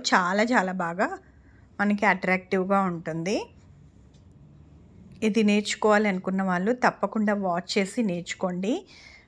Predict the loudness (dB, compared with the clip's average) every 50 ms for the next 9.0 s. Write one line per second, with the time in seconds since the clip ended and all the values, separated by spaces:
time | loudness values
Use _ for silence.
0 | _ _ -2 0 0 2 2 2 2 2 0 2 0 0 2 2 0 0 0 -2
1 | 0 2 2 4 4 4 4 4 2 0 0 0 0 0 0 0 0 0 0 0
2 | 0 0 0 0 0 -2 0 2 0 0 0 -8 -2 0 0 0 0 -2 -4 -4
3 | -4 -4 -4 -4 -4 -2 -2 -2 -2 -2 -2 -2 -2 -2 0 0 -2 -2 -2 -2
4 | -2 0 0 2 0 0 2 2 2 4 4 2 2 2 2 2 2 2 -2 -2
5 | 0 0 0 0 -2 -2 -2 0 2 4 4 4 4 2 2 0 -2 -4 -4 -6
6 | -4 -2 -2 -2 -4 -6 -14 -20 -20 -20 -20 _ _ _ 2 4 4 6 4 4
7 | 2 0 -2 -2 0 0 0 2 2 0 0 0 0 0 0 0 -2 -2 -2 -2
8 | -2 -2 -4 -6 -4 -2 -2 -2 -2 -2 -4 -4 -2 -2 -4 -4 -6 -6 -6 -6